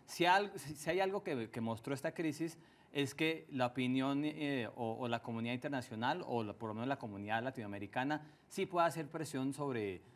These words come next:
sobre, esta, sobre Venezuela para que haya un restablecimiento más o menos democrático institucional de, de su gobierno, eh, porque esto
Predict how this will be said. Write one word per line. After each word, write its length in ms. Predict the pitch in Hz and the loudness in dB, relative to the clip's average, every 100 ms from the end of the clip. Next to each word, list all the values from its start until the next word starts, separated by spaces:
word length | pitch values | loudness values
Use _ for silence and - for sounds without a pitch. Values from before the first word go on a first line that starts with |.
| - - | -20 -8
sobre, 320 | 127 120 113 | -2 0 0
esta, 340 | 110 127 - - | 0 0 0 -2
sobre 400 | 117 110 101 95 | -4 -2 -2 -2
Venezuela 680 | 104 104 - 131 131 160 | -2 -4 -2 2 4 2
para 220 | - 101 - | 2 -4 -4
que 80 | |
haya 240 | 98 113 117 | -4 0 0
un 240 | 113 117 120 | -2 -2 -2
restablecimiento 880 | 127 120 101 95 101 101 98 123 127 - - | -4 -4 -8 -8 -8 -8 -6 -6 -6 -10 -6
más 200 | 113 113 | -2 0
o 60 | 127 | 0
menos 160 | 127 | -2
democrático 560 | 127 110 113 110 - 131 | -2 -2 -4 -8 -4 -4
institucional 720 | 117 104 92 104 104 107 110 | -4 -10 -12 -8 -6 -4 -2
de, 280 | 127 120 101 - - | -2 -2 -4 -10 -8
de 100 | 117 | -4
su 120 | 117 104 | -2 -4
gobierno, 520 | 101 120 135 175 247 - - - - | 0 2 2 0 -4 -10 -20 -20 -6
eh, 300 | 143 123 117 | 0 2 2
porque 380 | - 135 131 127 | 2 0 4 4
esto 580 | 131 170 165 160 147 | 4 2 4 4 2